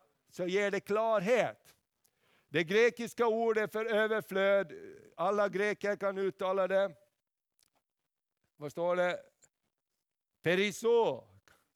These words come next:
Ja, kan du uttala det? Jättebra. Hur många kan tänka det? <laughs> Det betyder att gå långt utöver det nödvändiga.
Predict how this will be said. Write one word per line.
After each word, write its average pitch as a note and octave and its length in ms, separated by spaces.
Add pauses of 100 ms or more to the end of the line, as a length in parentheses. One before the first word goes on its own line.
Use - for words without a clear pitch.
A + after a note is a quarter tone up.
(1200)
Ja, E3+ 360 (560)
kan D#3+ 140
du F#3 60
uttala G3+ 420
det? C#3 220 (1200)
Jättebra. E3 920 (800)
Hur C#3 60
många F#3 220
kan G3 160
tänka G3+ 420
det? B2+ 220 (640)
<laughs> B2 100 (1160)
Det E3 120
betyder A#3+ 800
att G3 260
gå A#3 180
långt C4+ 640
utöver A3+ 720
det G#3+ 160
nödvändiga. A3 1080